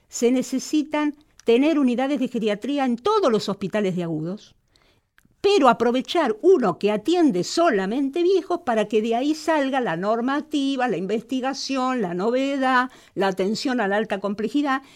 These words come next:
y es un lugar donde ya está todo preparado para hacer, porque el personal ya está dispuesto y quisiéramos que esto se le diera un, un envión.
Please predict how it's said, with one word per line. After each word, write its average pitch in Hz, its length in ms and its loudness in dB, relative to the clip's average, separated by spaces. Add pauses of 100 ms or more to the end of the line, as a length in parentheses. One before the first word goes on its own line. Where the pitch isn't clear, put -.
y 269 120 4
es 339 160 0
un 285 120 2
lugar 359 400 4 (240)
donde 233 340 2
ya 330 140 0
está 311 240 0
todo 302 380 2
preparado 165 460 -4
para 170 140 -8
hacer, 156 220 -10
porque 170 200 -6
el 180 80 -4
personal 247 440 -2
ya 262 100 -2
está 247 240 -6
dispuesto 269 840 -6 (440)
y 202 120 -6
quisiéramos 254 580 -2
que 208 220 2
esto 226 420 -4
se - 180 -6
le 185 140 -2
diera 185 420 -6 (340)
un, 175 380 -6 (800)
un 185 260 -4
envión. 160 360 -4